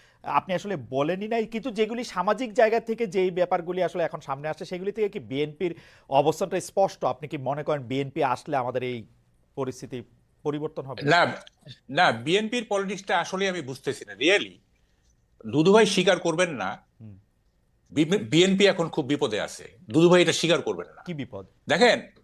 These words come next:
Speaker 2: আমি বলছি, আমি কিন্তু সাত আগস্টে বুঝে গেছিলাম যে এটা মাইনাস টু থিওরি। অনেকে, কেউ বুঝে নাই, কেন বুঝলাম না।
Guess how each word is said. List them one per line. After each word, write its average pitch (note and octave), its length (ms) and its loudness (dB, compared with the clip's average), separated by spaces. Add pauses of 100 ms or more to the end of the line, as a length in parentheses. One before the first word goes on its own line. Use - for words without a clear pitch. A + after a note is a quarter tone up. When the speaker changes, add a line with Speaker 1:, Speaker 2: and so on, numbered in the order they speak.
Speaker 2:
আমি F3+ 140 -2
বলছি, F#3+ 380 -4 (680)
আমি A#3 200 4
কিন্তু B3 360 0 (120)
সাত A3 480 2
আগস্টে A3+ 360 0
বুঝে E3 280 0
গেছিলাম A2 420 -2 (280)
যে C3+ 140 -2
এটা C#3+ 140 2
মাইনাস B2 340 -2 (200)
টু B2 120 -4
থিওরি। F2 340 -8 (680)
অনেকে, E3+ 320 4
কেউ G3+ 300 4
বুঝে D#3+ 260 4
নাই, F3+ 120 2
কেন C#3+ 220 0
বুঝলাম G2+ 340 -6
না। - 160 -12